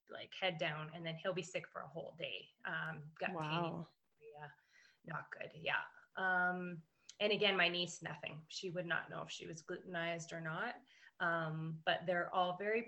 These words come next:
Speaker 1: proactive, just knowing that if they don't stick to the diet, it is gonna cause them you know, other issues in life moving forward, and you can get cancers and all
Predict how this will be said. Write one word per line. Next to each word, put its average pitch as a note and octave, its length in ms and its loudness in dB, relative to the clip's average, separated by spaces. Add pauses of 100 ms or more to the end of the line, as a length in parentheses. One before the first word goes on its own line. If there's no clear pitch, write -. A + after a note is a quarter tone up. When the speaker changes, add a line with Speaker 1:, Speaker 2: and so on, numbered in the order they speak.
Speaker 1:
proactive, F3 600 4
just E3+ 280 -4
knowing F3 600 0
that D#3 380 2
if D#3+ 140 -10
they D3 180 -8
don't F#3+ 240 0 (120)
stick - 360 -4
to - 120 -12
the F3+ 80 -2
diet, D#3 500 -4 (380)
it F3 100 -2
is E3+ 180 -2
gonna E3+ 320 -2
cause - 440 -8
them D#3 440 -4 (960)
you G3 140 -2
know, E3 320 2 (360)
other E3 220 2
issues E3 480 -2
in E3+ 180 -8
life E3 260 -4
moving D#3+ 280 -4
forward, E3 460 -4
and F3 100 -10
you E3+ 80 -10
can E3+ 140 -8
get - 180 -6
cancers D#3 680 -4
and C#3 120 -8 (140)
all E3+ 340 -2